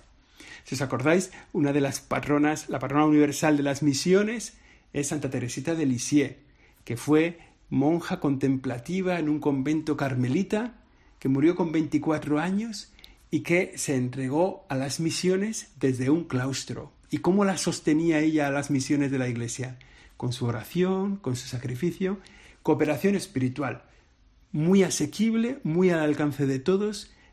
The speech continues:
y es un gran beneficio para la misión y para los misioneros. Y la tercera cooperación que podemos prestar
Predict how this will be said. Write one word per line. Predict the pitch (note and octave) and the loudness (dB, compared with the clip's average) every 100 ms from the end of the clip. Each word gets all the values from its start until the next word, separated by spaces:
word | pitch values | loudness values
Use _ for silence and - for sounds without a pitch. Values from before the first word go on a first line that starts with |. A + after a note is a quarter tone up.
| - | -2
y | C#3+ | 2
es | D3+ D#3 | 4 2
un | D3+ D3 | 0 0
gran | C3+ D#3 E3 | 2 2 0
beneficio | D#3 C#3 D3 - D#3+ | 0 0 -2 0 -2
para | D#3 B2 | 0 0
la | A#2+ | 0
misión | A#2 - E3+ F#3+ | -2 -2 0 0
y | |
para | F#3 B2+ | -2 -2
los | A#2+ A#2 | -2 -2
misioneros. | A#2 A#2 A#2+ G#2+ - - - _ _ _ _ - - _ _ | -4 -4 -6 -8 -12 -16 -20 _ _ _ _ -20 -20 _ _
Y | G3+ G#3 | 2 4
la | D3+ | 0
tercera | C#3 B2 - D#3+ D#3 - _ _ - - - | -2 -2 0 2 0 -4 _ _ -20 -16 -2
cooperación | D#3+ C#3+ C#3 F#3+ | 0 2 2 2
que | E3 | 0
podemos | A2+ A#2+ C#3 | -2 -2 -2
prestar | - D3+ - - F3+ D#3 C#3+ - | -2 -2 -2 -2 0 -2 -6 -16